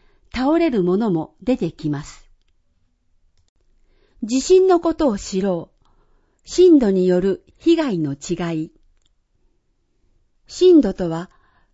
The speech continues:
その場所の揺れを表す物差しです。震度零から四、五弱、五強、六弱、六強、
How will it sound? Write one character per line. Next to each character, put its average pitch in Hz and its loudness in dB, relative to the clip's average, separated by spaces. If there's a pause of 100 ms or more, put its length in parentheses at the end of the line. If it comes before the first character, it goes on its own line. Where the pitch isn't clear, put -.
(100)
そ 254 -2
の 302 6
場 226 -4
所 294 -2
の 277 0
揺 220 0
れ 302 2
を 277 -2
表 262 -4
す 170 -12
物 196 -2
差 277 -8
し 147 -10
で 131 -12
す。 - -20 (880)
震 339 2
度 202 -4
零 311 0
か 196 -8
ら 147 -10
四、 185 -6 (580)
五 233 -4 (120)
弱、 220 -10 (400)
五 247 -4 (200)
強、 196 -2 (540)
六 226 -4
弱、 240 -6 (500)
六 247 -4
強、 220 -4